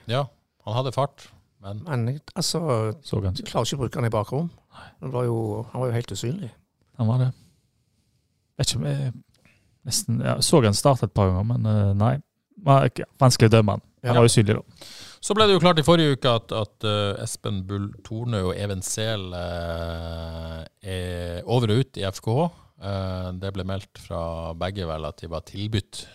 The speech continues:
Speaker 1: nye stillinger i jobben som de ikke ønsket, og dermed ble man enige om en, en sluttavtale. Og Kåre, det er vel grunn til å, ja, man, man, eh, man var jo ikke i tvil om at man, eh, dette var et ønsket trekk fra F K å ta de vekk fra A-laget.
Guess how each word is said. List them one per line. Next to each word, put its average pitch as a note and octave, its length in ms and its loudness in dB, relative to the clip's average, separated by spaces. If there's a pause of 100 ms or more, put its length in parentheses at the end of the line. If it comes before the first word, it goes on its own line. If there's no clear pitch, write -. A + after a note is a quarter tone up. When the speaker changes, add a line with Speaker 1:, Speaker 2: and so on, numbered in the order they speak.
(120)
Speaker 1:
nye F#2 320 -6
stillinger F#2+ 640 -6
i E2 300 -12
jobben G2+ 360 -6
som E2 180 -16
de E2 140 -10
ikke - 220 -16
ønsket, A#2 400 -8
og G2 180 -8
dermed E2 240 -10
ble D#2+ 140 -14
man D#2 160 -12
enige D#2+ 260 -12
om C#2+ 100 -16
en, - 160 -18
en - 240 -20
sluttavtale. - 480 -10
Og E2 120 -10
Kåre, A2 180 -2
det A2+ 60 -2
er B2 100 0
vel A#2 80 0
grunn A2 240 0
til G2 140 -4
å, E2 360 -4 (1200)
ja, B2 100 -2 (100)
man, C#3 180 0
man, B2+ 500 0
eh, A2+ 240 -2
man A#2 200 -6
var A#2 140 -2
jo A2+ 80 -8
ikke - 80 -20
i - 80 -10
tvil A#2+ 100 -6
om G2+ 80 -8
at F2 140 -8
man, F2+ 240 -8
eh, E2+ 580 -10
dette F2+ 240 -12
var F2 160 -8
et - 80 -20
ønsket G2 460 -10
trekk F2+ 180 -12
fra E2+ 120 -14
F - 120 -18
K - 80 -14
å E2+ 160 -12
ta - 120 -16
de E2+ 120 -12
vekk F2+ 160 -10
fra - 220 -8
A-laget. B2+ 400 -4